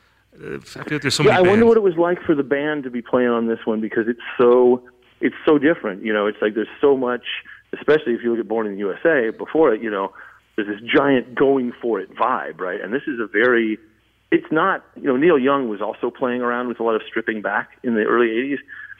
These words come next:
Speaker 2: You know, it's not quite to that level, but it is a lot of, "Let's see if we can play less and mean more," you
Speaker 1: Well,
Speaker 2: know?
Speaker 1: what, like, what happened on this record is that, you know, Bruce made all of these demos that were basically completed,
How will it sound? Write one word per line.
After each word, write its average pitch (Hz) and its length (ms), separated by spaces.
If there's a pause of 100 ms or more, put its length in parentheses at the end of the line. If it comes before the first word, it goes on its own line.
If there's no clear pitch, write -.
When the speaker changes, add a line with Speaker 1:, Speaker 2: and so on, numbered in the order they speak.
(100)
Speaker 2:
You - 80
know, 107 80
it's - 120
not 156 160
quite 123 280
to 131 120
that 117 220
level, 113 320
but 92 140
it 95 80
is 117 140
a 107 40
lot 101 280
of, 95 160 (240)
"Let's 110 240
see 127 100
if 110 100
we 113 100
can 92 160
play 117 260
less 104 300 (100)
and 101 200
mean 98 260
more," 90 420 (120)
you 123 80
Speaker 1:
Well, 120 60
Speaker 2:
know? 143 60 (200)
Speaker 1:
what, - 20
like, 143 180
what 151 180
happened 139 420
on 101 120
this 101 160
record 147 280
is 92 140
that, 107 180
you 113 100
know, 98 140 (200)
Bruce 117 280
made 107 180
all 107 240
of 98 120
these 95 260
demos 127 420
that 98 140
were 95 280
basically 101 720
completed, 98 720